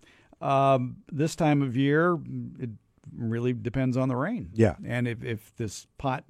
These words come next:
Speaker 1: does have exposure to the rain,
Speaker 2: Yeah.
Speaker 1: sometimes these pots are under overhangs.
Speaker 2: And then keep in mind, too, with the little johns, if you have the pot on the ground,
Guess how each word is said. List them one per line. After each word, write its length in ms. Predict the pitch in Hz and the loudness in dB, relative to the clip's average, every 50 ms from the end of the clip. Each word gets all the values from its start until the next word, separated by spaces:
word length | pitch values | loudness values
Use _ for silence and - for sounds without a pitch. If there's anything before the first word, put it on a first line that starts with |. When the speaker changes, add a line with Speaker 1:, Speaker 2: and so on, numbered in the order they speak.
| 113 104 | -18 -6
Speaker 1:
does 180 | 110 131 120 104 | -2 -2 0 0
have 220 | 160 139 127 123 | 2 0 2 2
exposure 440 | 127 - - 180 202 247 214 233 254 | 0 0 4 6 6 6 6 2 2
to 100 | 165 160 | 2 2
the 120 | 135 127 | 2 2
rain, 320 | 123 117 110 98 95 90 - _ - | 0 -2 -4 -6 -8 -12 -14 _ -4
Speaker 2:
Yeah. 200 | 101 95 82 71 - | -2 -2 -2 -2 -6
Speaker 1:
sometimes 420 | - - 131 113 127 127 127 120 110 | -6 -4 -4 -2 0 -2 -2 -2 -2
these 140 | 139 127 - | -4 -4 0
pots 260 | - 143 143 139 - | 0 0 0 2 0
are 100 | 156 156 | 0 0
under 240 | 151 151 147 143 165 | 2 2 4 2 2
overhangs. 560 | 214 208 190 117 107 101 90 - - - 123 | 2 0 -2 -4 -4 -8 -12 -12 -12 2 4
Speaker 2:
And 200 | 117 113 113 117 | 6 8 8 8
then 140 | 117 113 104 | 8 6 6
keep 180 | - 135 117 | 4 6 6
in 100 | 131 117 | 8 8
mind, 240 | 117 117 113 113 107 | 8 6 6 4 4
too, 160 | - 147 135 | 6 6 6
with 120 | 120 113 98 | 6 6 4
the 60 | 101 | 4
little 200 | 107 120 131 123 | 4 6 6 6
johns, 360 | 95 110 107 104 104 98 87 | 6 6 4 6 4 2 0
if 140 | 95 - - | -2 -6 -6
you 60 | 101 | -4
have 180 | 90 101 92 87 | -2 -2 0 0
the 80 | 101 | -2
pot 240 | - - 110 104 101 | -2 2 4 4 6
on 120 | 101 92 | 6 4
the 60 | 92 90 | 2 0
ground, 600 | 78 110 120 120 110 101 92 92 92 95 98 | 2 4 6 6 6 6 4 4 2 2 0